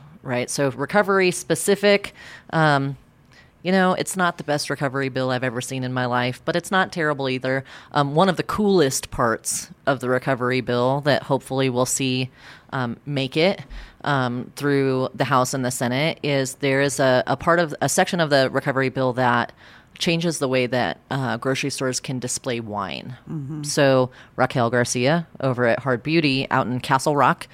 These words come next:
Speaker 1: um, works with a lot of moms. Um, and what she's finding in her small communities is that wine is at the front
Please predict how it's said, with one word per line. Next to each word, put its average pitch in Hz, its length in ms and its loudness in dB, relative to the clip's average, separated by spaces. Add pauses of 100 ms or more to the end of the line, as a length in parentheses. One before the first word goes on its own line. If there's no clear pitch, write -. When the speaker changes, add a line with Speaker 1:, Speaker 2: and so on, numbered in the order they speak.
(320)
Speaker 1:
um, 131 280 0
works 170 240 0
with 196 100 0
a 175 60 0
lot 147 160 4
of 113 80 0
moms. 107 640 -4 (320)
Um, 127 340 -2
and 135 160 -4
what 139 160 -4
she's 147 280 -4
finding 135 360 -2
in 127 100 -4
her 151 220 0
small 147 300 0
communities 123 600 -4
is 135 140 -4
that 131 200 2
wine 135 260 0
is 143 160 -2
at 127 80 -2
the - 80 -6
front - 580 -6